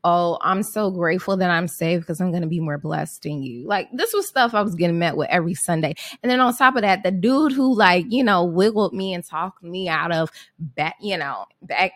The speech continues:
into backsliding 'cause, you know, I had a taste of alcohol, so I'm, I'm, I'm not saved no more.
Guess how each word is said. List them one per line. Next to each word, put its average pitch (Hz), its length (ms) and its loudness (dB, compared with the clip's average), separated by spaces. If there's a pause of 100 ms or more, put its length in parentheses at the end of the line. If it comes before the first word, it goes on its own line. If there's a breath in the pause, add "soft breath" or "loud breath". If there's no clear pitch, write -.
into 185 260 -2
backsliding 170 1300 0
'cause, 170 220 -6
you 165 160 -10
know, 156 200 -6
I 165 60 -4
had 151 180 -8
a - 100 -2
taste 165 320 -4
of - 100 -10
alcohol, 160 580 0
so 170 180 -4
I'm, 170 180 -6 (140)
I'm, 165 420 -8
I'm 160 80 -20
not 143 220 -8
saved 180 340 -2
no 190 80 0
more. 190 180 0